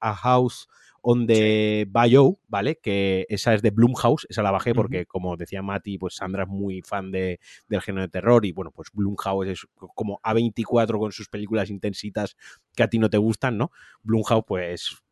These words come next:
Speaker 1: hace más el cine gore o más
Speaker 2: Sí.
Speaker 1: el cine de terror y tal, y es, eh, La casa en el pantano. Me gustó muchísimo, es todo lo que esperaba de una película de Blumhouse, para lo bueno y, para lo bueno y para lo malo. Tiene ese toque de película de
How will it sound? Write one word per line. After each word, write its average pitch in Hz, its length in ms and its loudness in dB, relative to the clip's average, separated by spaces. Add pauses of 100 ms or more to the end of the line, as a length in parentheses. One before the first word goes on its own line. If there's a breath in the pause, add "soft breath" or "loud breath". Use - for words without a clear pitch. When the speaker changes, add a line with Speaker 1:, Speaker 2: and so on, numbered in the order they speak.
(120)
Speaker 1:
hace 101 260 -4
más 98 180 -4
el 92 100 -8
cine 92 240 -6
gore 107 640 2
o 95 100 -2
más 95 140 -6
Speaker 2:
Sí. 101 60 -2
Speaker 1:
el 92 60 -4
cine 98 240 -6
de 92 120 -2
terror 107 460 4
y 101 80 0
tal, 127 200 4 (380 soft breath)
y 113 140 -2
es, 107 220 -2
eh, 101 420 0
La 95 100 -4
casa 95 160 -10
en 104 40 -4
el 98 60 -4
pantano. 104 380 -4
Me 107 160 -2
gustó 101 260 0
muchísimo, 131 560 0
es - 80 -4
todo 110 220 4
lo 110 100 4
que 101 60 -4
esperaba 101 340 -4
de 143 60 -2
una 98 160 -4
película 90 380 -6
de 85 220 -4
Blumhouse, 110 540 0 (300 soft breath)
para 107 180 0
lo 95 100 0
bueno 107 400 0
y, 101 100 -8 (280)
para 117 180 2
lo 104 140 4
bueno 117 220 4
y 107 80 0
para 101 240 0
lo 101 100 6
malo. 107 300 2 (320 soft breath)
Tiene 120 380 0
ese 113 240 -2
toque 113 280 0
de 107 100 2
película 104 520 0
de 98 400 -2